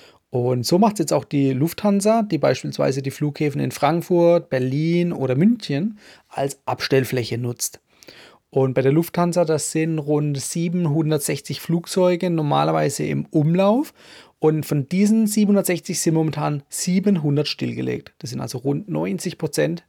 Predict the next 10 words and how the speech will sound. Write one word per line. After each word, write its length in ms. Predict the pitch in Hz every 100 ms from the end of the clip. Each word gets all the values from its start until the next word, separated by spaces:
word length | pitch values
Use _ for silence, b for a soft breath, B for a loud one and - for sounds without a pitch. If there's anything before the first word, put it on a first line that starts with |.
| -
der 80 | 139
Lufthansa-Flugzeuge, 1080 | 170 208 143 123 117 127 113 139 135 143 214 B B B B _ _ _ - - -
die 300 | 143 165 156 -
geparkt 340 | 156 120 107
werden 220 | 123 117 127
müssen. 280 | 120 117 - B B B B B
Wo 80 | 139
parken 300 | - 220 214
die 80 |
momentan? 540 | 214 214 208 208 226